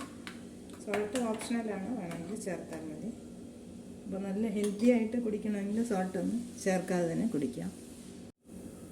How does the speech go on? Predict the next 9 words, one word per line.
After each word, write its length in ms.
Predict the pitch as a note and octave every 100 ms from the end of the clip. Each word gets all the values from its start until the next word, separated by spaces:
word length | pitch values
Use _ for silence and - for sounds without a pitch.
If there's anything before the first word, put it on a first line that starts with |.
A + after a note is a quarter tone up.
| - - - G#3+
അപ്പോൾ 160 | A3 G#3+
ക്യാരറ്റും 460 | G3 G3+ G#3+ - - A3+
ഒരു 120 | G3+ G3+
ചെറിയ 260 | F#3+ G3 G3
കഷ്ണം 300 | F3 - F#3 F3+
ഇഞ്ചിയും 400 | F3 F3+ F3+ A3 - -
ഇത് 100 | F#3+
നന്നായിട്ട് 460 | F3 F#3 G3+ F3+ G#3+ - E3+
മിക്സിയിൽ 400 | - - F#3+